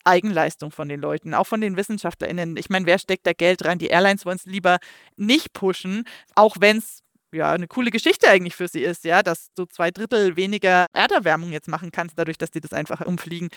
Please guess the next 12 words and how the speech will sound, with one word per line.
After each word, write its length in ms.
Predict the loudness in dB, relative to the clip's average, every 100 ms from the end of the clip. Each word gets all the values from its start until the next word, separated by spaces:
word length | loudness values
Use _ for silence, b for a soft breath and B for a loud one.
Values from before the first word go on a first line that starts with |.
| B B B
Das 160 | -2 0
entspricht, 760 | -2 -6 -6 2 6 6 4
nur 220 | -4 -2 2
mal 160 | 2
ein 100 | 2
Gefühl 400 | -2 -8 -4 -4
zu 220 | -4 0
haben, 240 | 2 2 -2 B B B _
der 160 | 2 2 _
Größenordnung, 800 | -4 0 2 0 -2 -2 -2 -4 -6
in 140 | 2
der 100 | 2